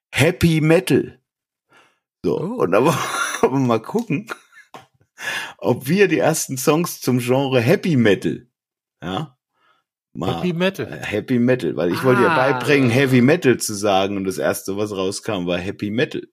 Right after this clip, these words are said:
Speaker 2: Happy
Speaker 3: Happy
Speaker 2: Metal.
Speaker 3: Metal, auf jeden Fall, geil.
Speaker 1: Und deswegen finde ich ein, ein schöner Genre, äh, Zusatz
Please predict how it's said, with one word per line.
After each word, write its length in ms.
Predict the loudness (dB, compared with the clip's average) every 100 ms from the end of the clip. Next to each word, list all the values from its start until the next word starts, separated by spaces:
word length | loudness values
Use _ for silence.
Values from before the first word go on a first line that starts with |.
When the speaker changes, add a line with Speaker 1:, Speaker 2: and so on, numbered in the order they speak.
| _ _ -16
Speaker 2:
Happy 180 | -14 -10
Speaker 3:
Happy 60 | -6
Speaker 2:
Metal. 300 | -4 -2 -4
Speaker 3:
Metal, 200 | -4 -8
auf 160 | -8
jeden 280 | -10 -10 -12
Fall, 300 | -10 -8 -10
geil. 380 | -8 -8 -8 -12 _ _ -10
Speaker 1:
Und 220 | -8 -2
deswegen 500 | -4 0 0 0 -2
finde 240 | -4 -4
ich 140 | -6 -6
ein, 180 | -6 -6
ein 140 | -6
schöner 360 | -2 0 0 -2
Genre, 600 | 0 0 2 2 0 _ _ _ _
äh, 300 | -6 -4 -4 -10 _ _ _ _ _ -20
Zusatz 800 | -6 -4 0 0 0 -8 -12